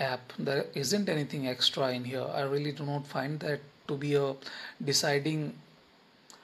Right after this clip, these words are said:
factor, but yeah, the E S one hundred has better apps, no doubt about that. It, E S one hundred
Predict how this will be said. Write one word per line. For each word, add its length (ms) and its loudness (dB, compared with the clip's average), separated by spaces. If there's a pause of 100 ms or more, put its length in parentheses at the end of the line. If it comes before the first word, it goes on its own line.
(240)
factor, 520 2
but 420 2 (160)
yeah, 300 0 (480)
the 440 2
E 100 2
S 140 4
one 140 2
hundred 280 4
has 260 2
better 360 0
apps, 480 4 (100)
no 300 -2
doubt 280 2
about 280 -2
that. 180 -4
It, 160 -8
E 280 -4
S 140 -2
one 120 -4
hundred 340 -2